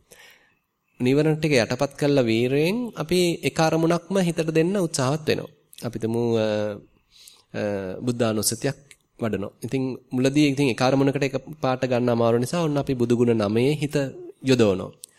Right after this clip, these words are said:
බුදුගුණ නවයේම හිත යොදවනවා. ඊළඟට ඔන්න බුදුගුණ හතකට බස්සනවා. ඊළඟට පහකට බ-, අඩු කරනවා. ඊළඟට දෙකකට අඩු කරනවා. ඔන්න එකකට අඩු කරනවා. ඊළඟට ඔන්න එක අරමුණක,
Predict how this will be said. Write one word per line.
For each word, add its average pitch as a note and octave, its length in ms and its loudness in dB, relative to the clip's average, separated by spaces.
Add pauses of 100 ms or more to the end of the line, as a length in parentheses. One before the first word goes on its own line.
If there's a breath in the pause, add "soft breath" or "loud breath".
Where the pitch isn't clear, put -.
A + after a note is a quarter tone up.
(240 loud breath)
බුදුගුණ A#2+ 380 4
නවයේම A2+ 400 2
හිත B2+ 160 -2
යොදවනවා. G#2+ 460 2
ඊළඟට B2+ 280 -2
ඔන්න C3+ 140 2
බුදුගුණ B2 360 2 (100)
හතකට B2 460 -4
බස්සනවා. F#2+ 440 -6
ඊළඟට A2+ 300 -6
පහකට A2+ 340 -6
බ-, G2+ 180 -12 (360)
අඩු A2+ 160 -4
කරනවා. F#2 300 -8
ඊළඟට A2 340 -4 (260)
දෙකකට A#2 320 0
අඩු G2+ 180 -2
කරනවා. G#2+ 220 -6
ඔන්න E3+ 100 -2
එකකට D3+ 340 -2
අඩු F#2+ 180 -2
කරනවා. - 340 -12 (560 loud breath)
ඊළඟට F3+ 300 -2
ඔන්න F3+ 180 2
එක D3+ 280 2
අරමුණක, C#3 520 2